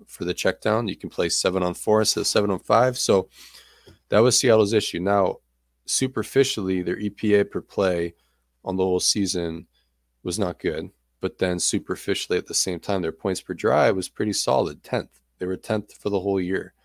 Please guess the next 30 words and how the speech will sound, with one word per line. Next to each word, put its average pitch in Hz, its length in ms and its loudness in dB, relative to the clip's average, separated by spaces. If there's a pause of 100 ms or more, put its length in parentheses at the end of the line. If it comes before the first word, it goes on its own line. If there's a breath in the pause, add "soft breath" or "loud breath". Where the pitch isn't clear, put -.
(220)
not 104 180 -2
just - 260 -2
even 104 240 -2
since - 280 -10
week 92 160 -6
six. - 440 -4
It 95 60 -10
was 90 300 -10
tenth 101 240 -6
for - 120 -6
the 95 100 -2
whole 92 160 0
year. 92 300 -2 (1040 soft breath)
Um, 98 600 0 (460)
for - 180 2
a 104 60 6
while 120 240 8
there, 101 180 6
they 95 80 4
were 92 100 4
much 90 260 -2
better 87 240 2
than 82 160 -6
that. 82 220 -6
But 92 120 -10
then 92 160 -2
again, 92 320 0
they 87 120 -2
had 87 260 -6
that 85 280 -4